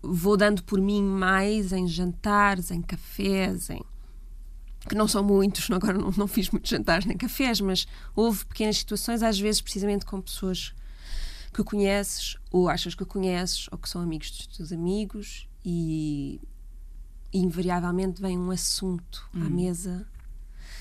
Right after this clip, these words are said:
Speaker 1: que tu tens aquele momento do vou deixar isto passar
Speaker 2: <laughs> Sim.
Speaker 1: e vamos continuar o nosso alegre jantar.
Speaker 2: Porque senão isto vira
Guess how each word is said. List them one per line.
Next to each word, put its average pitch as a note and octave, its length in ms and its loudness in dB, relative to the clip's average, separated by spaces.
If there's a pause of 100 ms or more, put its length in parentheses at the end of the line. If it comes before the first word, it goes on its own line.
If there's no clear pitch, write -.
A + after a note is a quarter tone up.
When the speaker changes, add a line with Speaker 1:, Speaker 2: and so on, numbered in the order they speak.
(360)
Speaker 1:
que - 80 -16
tu - 100 -10
tens F#3+ 200 0
aquele F3+ 240 -4
momento F3 520 -4
do E3+ 360 -8 (220)
vou D#3+ 200 -6
deixar E3+ 380 0
isto - 240 -6
passar G#3 680 -2
Speaker 2:
<laughs> - 40 -14
Sim. D3 340 -2 (140)
Speaker 1:
e E3+ 60 -8
vamos F#3+ 240 -4
continuar F3 560 -2
o - 40 -2
nosso F3+ 300 -2
alegre F3+ 320 -2
jantar. G#3+ 640 0 (640)
Speaker 2:
Porque D3+ 200 -4
senão F3 280 4
isto E3+ 220 2
vira E3 680 2